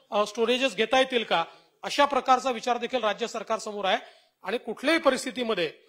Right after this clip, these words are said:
याचं पाणी काढून त्याला देणं, त्याचं पाणी काढून याला देणं, हे न करता डिझाईनप्रमाणे, फ्लोप्रमाणे आणि एमडब्ल्यूआरआरए च्या मान्यतेनेच कुठलाही प्रकल्प घेण्यात येईल.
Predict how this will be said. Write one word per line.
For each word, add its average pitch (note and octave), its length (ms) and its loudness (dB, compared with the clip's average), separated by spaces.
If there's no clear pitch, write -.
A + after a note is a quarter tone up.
याचं G3+ 260 0
पाणी B3+ 280 2
काढून B3 260 4
त्याला A#3+ 280 4
देणं, A#3 260 0
त्याचं A#3+ 280 -6
पाणी A#3 220 -4
काढून A#3 220 -2
याला A3 180 0
देणं, A#3 180 -4
हे A#3 160 -2
न A3+ 180 2
करता G#3 380 2
डिझाईनप्रमाणे, B3+ 840 2
फ्लोप्रमाणे A#3+ 680 0
आणि C4+ 280 4
एमडब्ल्यूआरआरए A3 720 0
च्या C4 160 -6
मान्यतेनेच A#3 800 0
कुठलाही A#3 280 0
प्रकल्प G#3 360 -6
घेण्यात E3 280 -2
येईल. D3+ 120 -20